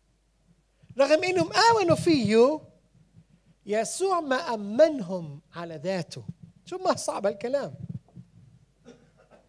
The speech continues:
"آمنوا كثيرون باسمه، إذ رأوا الآيات التي صنع،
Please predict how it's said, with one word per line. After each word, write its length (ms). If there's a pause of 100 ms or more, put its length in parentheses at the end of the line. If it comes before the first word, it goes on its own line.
(640)
"آمنوا 580
كثيرون 800
باسمه، 680
إذ 300
رأوا 220
الآيات 500
التي 380
صنع، 760